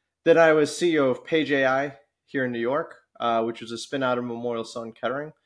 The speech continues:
building A I in pathology. We had the first F D A approved A I system ever in pathology and launched that product in North America, Europe, and Brazil. Then I spent some time on the V C side,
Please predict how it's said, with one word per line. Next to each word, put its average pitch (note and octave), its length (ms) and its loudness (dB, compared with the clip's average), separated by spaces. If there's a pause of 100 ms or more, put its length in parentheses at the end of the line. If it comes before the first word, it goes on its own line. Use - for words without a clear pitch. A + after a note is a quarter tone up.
(340)
building A#2+ 360 0 (100)
A C3 100 2
I A#2 200 2
in A2+ 80 -8
pathology. B2+ 680 -6 (580)
We B2+ 100 -4
had A#2+ 80 0
the B2 80 -4
first - 440 -2 (180)
F C#3 120 -2
D C3 180 -4
A B2 100 2
approved B2 640 -6
A B2 80 0
I A2+ 160 0
system A#2+ 440 -10
ever C3 300 -6
in B2 120 -10
pathology C3+ 600 -10 (540)
and B2 420 2
launched B2+ 520 -2
that A#2 380 -2
product A#2 540 -2
in A2 380 -12
North A#2+ 200 -4
America, A2+ 480 -4
Europe, G#2+ 420 -4
and G2+ 120 -14
Brazil. A2+ 520 -6 (840)
Then C#3 120 2
I - 20 4
spent D3+ 240 -2
some C3+ 100 -14
time C#3+ 220 0
on B2+ 80 -2
the A#2+ 80 -4
V B2 160 -6
C C#3 220 -6
side, C#3+ 420 -2